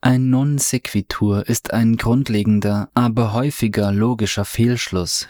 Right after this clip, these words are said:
der auftritt, wenn eine vermeintliche Schlussfolgerung nicht zwingend aus der vorherigen Argumentation folgt.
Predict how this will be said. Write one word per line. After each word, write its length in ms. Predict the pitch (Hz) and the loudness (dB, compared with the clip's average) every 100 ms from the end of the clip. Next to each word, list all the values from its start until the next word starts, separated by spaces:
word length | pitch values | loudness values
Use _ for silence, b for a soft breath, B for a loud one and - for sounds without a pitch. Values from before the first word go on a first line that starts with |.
| - | -2
der 160 | 107 | -2
auftritt, 640 | 101 127 - - 120 - - | 0 -4 -6 -2 -2 -2 -2
wenn 220 | 120 120 | 0 0
eine 200 | 123 131 | 0 -2
vermeintliche 760 | - 127 120 123 - 127 - | 0 0 2 0 -2 -4 -2
Schlussfolgerung 960 | 131 - 139 - - 208 208 220 208 214 | -4 0 -2 -2 -2 -2 0 -2 0 2
nicht 300 | 226 - - | 2 0 -4
zwingend 680 | - - 104 107 127 147 - | -6 0 2 2 2 0 -2
aus 300 | 127 131 - | -4 -4 -2
der 180 | 135 127 | -2 -2
vorherigen 680 | - 123 117 131 123 113 101 | -2 0 2 0 0 -2 -2
Argumentation 1000 | 101 104 101 95 123 - - 95 87 | -2 0 0 0 -2 -2 -2 -2 -2
folgt. 560 | 85 - 85 101 - - | -4 -6 -8 -10 -14 -14